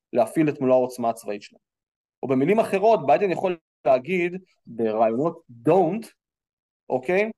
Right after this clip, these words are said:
אבל האמת היא שחיזבאללה יצר שטח השמדה בתוך מדינת ישראל כבר משהו כמו שבעים יום, ו-, וזה לא שהאמריקאים עושים עם זה משהו, זה לא שהישראלים עושים עם זה משהו,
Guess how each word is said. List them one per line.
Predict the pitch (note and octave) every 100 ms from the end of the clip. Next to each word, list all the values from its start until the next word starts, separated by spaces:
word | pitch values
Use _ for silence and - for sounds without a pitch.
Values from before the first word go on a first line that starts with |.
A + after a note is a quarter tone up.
| _
אבל | C3 C3
האמת | B2 B2 A3 B3
היא | G3+
שחיזבאללה | F3 C3 A#2 A#2+ D#3 F#3+ F#3+
יצר | B2+ - D#3+
שטח | D#3+ D3+ D#3
השמדה | - C3 A#2 C3 D#3 D#3 - _ -
בתוך | B2+ D#3+ D3+
מדינת | C#3 C#3
ישראל | C3+ - B2 C3
כבר | A#2+ A#2
משהו | A#2+ B2
כמו | B2+
שבעים | - A2+ B2 G#2+
יום, | G2+ D#3+ C4 _ _ _ B2
ו-, | A#2 A#2 A#2+ A#2+ A#2+ B2 B2+ B2+ B2+ B2+ C3 C3+ C#3 C#3 - _ _ -
וזה | C3+ C3 C#3 B2+
לא | D#3
שהאמריקאים | A3 G#3 D#3 F3+ G3+
עושים | D3+ G#3+
עם | G#3+
זה | C#3+
משהו, | A2+ G#2 D#3
זה |
לא | A#2
שהישראלים | C3+ B2+ A2+ C#3+
עושים | F3+ C3+
עם | G#2+
זה | G#2
משהו, | F2 - F#3